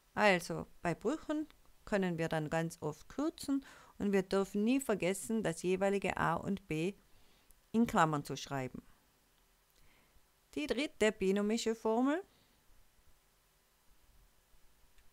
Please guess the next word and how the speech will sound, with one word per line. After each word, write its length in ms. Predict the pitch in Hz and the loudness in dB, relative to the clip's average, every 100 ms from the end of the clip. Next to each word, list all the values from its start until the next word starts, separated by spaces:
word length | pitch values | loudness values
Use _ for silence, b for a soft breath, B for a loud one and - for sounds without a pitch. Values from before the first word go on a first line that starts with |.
| _ _ - - _ _ _ _ _ _ _ _ _ - - - - - - - | _ _ -20 -20 _ _ _ _ _ _ _ _ _ -20 -20 -20 -20 -20 -20 -4
lautet, 640 | 190 175 226 262 294 302 | 4 4 4 2 -2 -2